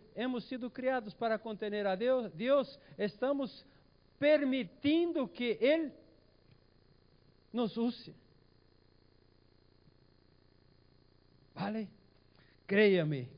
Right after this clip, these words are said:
creia-me que nós outros fomos criados para isto. Nossa maior alegria é saber que o Criador nos hizo a sua imagem e semelhança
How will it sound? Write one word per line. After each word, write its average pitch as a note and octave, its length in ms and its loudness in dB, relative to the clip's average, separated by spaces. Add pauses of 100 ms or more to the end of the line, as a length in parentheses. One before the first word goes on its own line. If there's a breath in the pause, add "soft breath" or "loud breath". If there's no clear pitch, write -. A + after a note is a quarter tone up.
creia-me D#3+ 640 0 (340)
que F3 140 -4
nós D3 220 -4
outros F#3 500 -8 (240 soft breath)
fomos D#3 280 -6
criados B2+ 480 -6 (1300)
para A2+ 280 -8
isto. A#2 320 -12 (1200 soft breath)
Nossa G3+ 300 -2
maior A3 300 2
alegria A#3+ 500 0
é F#3 60 0
saber F#3 440 -2
que G3 140 -4
o G3 100 -2
Criador G3 420 -4
nos F3 260 -4
hizo G#3+ 360 -8
a C#3 100 -8
sua A3 160 -10
imagem G3+ 280 -4
e - 20 -14
semelhança F#3 640 -6